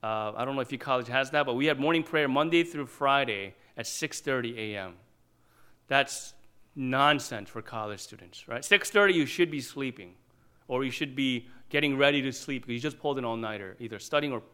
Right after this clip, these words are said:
playing, right? So we had morning prayer every day at six thirty, but we didn't have a church building. Our church was about twelve hundred, fourteen hundred people, but we didn't have a church building.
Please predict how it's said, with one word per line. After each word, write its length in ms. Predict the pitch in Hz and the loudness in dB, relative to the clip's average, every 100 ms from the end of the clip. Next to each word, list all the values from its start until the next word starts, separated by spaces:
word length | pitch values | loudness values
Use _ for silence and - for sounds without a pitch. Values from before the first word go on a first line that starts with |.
| _ | _
playing, 300 | 120 90 90 | -12 -10 -10
right? 240 | 107 175 - - _ - - - | -2 -2 -2 -16 _ -20 -20 -16
So 160 | - 170 | 2 8
we 80 | 202 | 10
had 140 | 220 | 10
morning 380 | 190 247 294 285 | 10 10 10 8
prayer 400 | - 247 226 220 | 8 10 10 8
every 300 | 202 226 240 | 6 6 2
day 180 | 240 190 | 4 2
at 100 | - | 0
six 280 | - - | -6 -6
thirty, 540 | - 180 165 147 143 143 - - | -2 2 4 4 2 -2 -20 -4
but 60 | |
we 100 | 156 | -2
didn't 160 | 208 247 | 0 2
have 140 | 233 | 2
a 40 | 180 | 2
church 340 | - 185 - | -4 -6 -4
building. 280 | 143 117 92 95 _ _ _ _ _ _ | -6 -6 -8 -18 _ _ _ _ _ _
Our 140 | 151 151 | 0 0
church 320 | - 226 214 | 4 2 2
was 120 | 175 | -4
about 340 | 165 165 156 | 2 2 2
twelve 220 | - 202 170 | 0 -2 0
hundred, 260 | 180 175 | -2 -2
fourteen 280 | 190 185 180 | -2 -2 -2
hundred 220 | 170 151 | -2 -4
people, 480 | 160 160 185 202 - - - - | -6 -4 -2 -4 -8 -20 -20 -6
but 80 | |
we 100 | 151 | -2
didn't 160 | 190 226 | 0 2
have 120 | 214 | 2
a 40 | 180 | 0
church 360 | - 190 - | 0 -4 0
building. 380 | 165 160 120 | 6 6 4